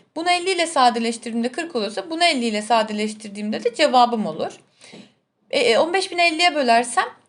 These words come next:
üç yüz gram. Yani demek ki ben on beş bin çekim yaptığımda üç yüz gram toner harcıyorum. Hatta hemen ücretini de bulalım. Yüz gram toner beş yüz liraysa üç yüz gram toner ne kadar olur?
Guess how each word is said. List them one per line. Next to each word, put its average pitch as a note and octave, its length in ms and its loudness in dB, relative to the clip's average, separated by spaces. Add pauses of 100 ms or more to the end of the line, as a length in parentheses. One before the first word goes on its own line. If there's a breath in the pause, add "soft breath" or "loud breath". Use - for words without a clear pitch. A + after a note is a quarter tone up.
(160)
üç C4+ 300 -8
yüz F3 160 -10
gram. D3+ 280 -2 (360 loud breath)
Yani F#4+ 300 2
demek F#4+ 240 2
ki E4 80 -6
ben F4 120 2
on F#4 160 0
beş D#4+ 200 -4
bin C4 120 -4
çekim C#4+ 320 -8
yaptığımda E4 640 0 (280 loud breath)
üç E4+ 280 -8
yüz A#3 160 -6
gram C#4 400 -2 (180)
toner A#3 280 2
harcıyorum. D#4 600 2
Hatta F#4 280 2
hemen F4 180 0
ücretini C#4 440 -4
de G#3+ 120 0
bulalım. E3+ 340 -2 (480 loud breath)
Yüz F#4 220 0
gram E4 280 2
toner C#4+ 360 0
beş E4 240 -2
yüz G3+ 140 -10
liraysa F3 480 0
üç - 220 -6
yüz C#4 140 -8
gram G#3+ 260 0
toner G3 320 0
ne D4 100 0
kadar A#3 220 0
olur? A3 280 0